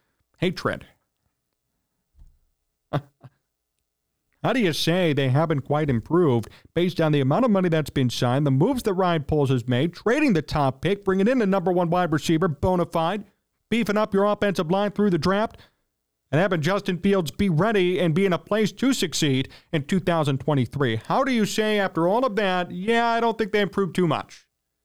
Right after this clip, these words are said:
I don't know how well they're gonna do, and I don't expect much from them in twenty twenty-three. Here's this guy's editor. I mean, what the hell kind of a story is this? Do you even follow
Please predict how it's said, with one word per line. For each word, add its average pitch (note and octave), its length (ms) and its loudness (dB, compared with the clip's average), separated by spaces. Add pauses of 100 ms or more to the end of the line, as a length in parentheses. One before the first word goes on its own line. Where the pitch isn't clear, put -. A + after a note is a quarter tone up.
(840)
I G3+ 100 -4
don't A3+ 100 2
know A3 120 0
how G3 120 -2
well G#3+ 180 0
they're G3+ 120 0
gonna G3 180 0
do, G3 420 2
and E3+ 240 2
I F3 160 0
don't E3+ 180 0
expect - 560 -4
much B2 220 -4
from B2+ 200 0
them A2+ 240 -2 (280)
in D#3 100 -2
twenty C#3+ 280 -2
twenty-three. A2 600 -4 (1300)
Here's A3 160 0
this F#3 200 0
guy's E3 260 0
editor. - 460 -4 (1000)
I C#3+ 80 0
mean, C#3+ 400 2
what E3+ 400 -4
the D3+ 140 2
hell F3+ 180 0
kind F3+ 180 -2
of C#3 60 -4
a C#3+ 60 0
story F#3 400 2
is C#4 160 0
this? - 340 -6 (2500)
Do F#3+ 100 -2
you B3+ 220 2
even G#3+ 320 0
follow B3 400 -2